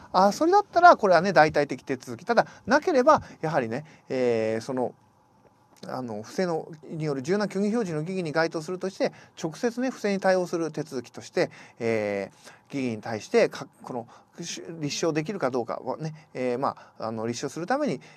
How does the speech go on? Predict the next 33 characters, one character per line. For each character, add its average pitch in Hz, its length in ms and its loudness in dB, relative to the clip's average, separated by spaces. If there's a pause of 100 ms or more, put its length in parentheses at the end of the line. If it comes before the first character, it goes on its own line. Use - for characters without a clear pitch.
(120)
え 117 100 -6
ー、 107 60 -8
確 139 280 -8
認 127 220 -6
を 123 100 -4
実 110 200 -12
施 117 80 -10
す 120 120 -12
る 113 80 -8
と - 80 -18 (180)
い 123 100 -12
う 113 60 -6
こ 135 120 -10
と 277 140 -4
を 170 140 0 (180)
す - 160 -16
る 104 100 -10
ん 80 80 -14
で 104 100 -16
す - 80 -20
ね。 175 220 -6 (280)
は 131 140 -8
い。 - 80 -16
こ - 160 -18
こ - 160 -10
は 214 140 6
ち 277 100 0
ょ 277 40 0
っ 254 40 -2
と 226 140 -4
ね、 226 160 2
あ 208 100 4
の、 202 220 2